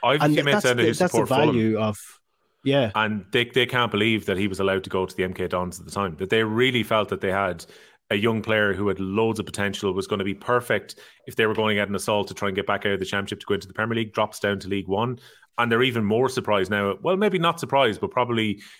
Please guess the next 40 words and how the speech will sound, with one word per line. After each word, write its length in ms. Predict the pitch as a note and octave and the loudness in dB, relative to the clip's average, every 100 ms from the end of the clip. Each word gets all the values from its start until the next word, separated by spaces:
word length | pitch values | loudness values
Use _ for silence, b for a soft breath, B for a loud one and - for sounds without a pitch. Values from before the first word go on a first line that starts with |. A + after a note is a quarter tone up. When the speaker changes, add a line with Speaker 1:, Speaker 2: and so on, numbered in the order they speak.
| B | B
Speaker 1:
even 180 | B2 A#2+ | -2 0
more 180 | C3 | 2
disappointed 520 | C#3 C3 A#2+ B2 A#2 G#2 | 2 0 0 -2 -2 -2
about 200 | G#2 - | -2 -2
the 80 | |
decision 340 | F#2+ F#2+ C3+ A#2+ | -6 -2 0 -2
to 160 | G#2+ | 0
allow 160 | G2+ G#2+ | 0 2
him 100 | F#2+ | -2
to 100 | F#2 | -4
leave 320 | G#2 A#2+ F2+ - | -2 -2 -2 -4
when 160 | G#2+ | -4
you 60 | G#2 | -4
see 180 | - G#2+ | -2 -4
how 160 | G2 | -2
well 280 | G2 G#2 G#2+ | -2 0 -2
he 120 | F#2+ | -2
played 460 | G2+ G#2+ G#2 F#2 F2 b b b | -6 -2 0 0 -4 b b b
last 300 | - G2+ F#2+ | -2 -2 0
evening. 320 | A2 G2+ F#2+ D#2+ _ | -2 -2 -6 -8 _
You 80 | |
know, 80 | G#2 | -2
he's 140 | G2+ - | -2 -2
playing 180 | A2 | -2
at 80 | G#2 | 0
a 40 | F#2+ | 0
good 140 | G#2+ | 0
level 240 | G#2 G2 | 0 0
now 140 | G2 F#2+ | -2 -2
within 200 | F#2 F#2 | -4 -4
the 100 | F#2 | -4
S 140 | F#2 | -4
P 120 | - | -2
L. 160 | G2 F2+ | -2 0
I 100 | F2+ | -2
think 140 | B2 | -2
he 120 | A#2 A2+ | -4 -4
would 160 | G#2 | -4
still 200 | - G#2+ | -2 -2
be, 300 | G2+ G2 F2+ | 0 -2 -4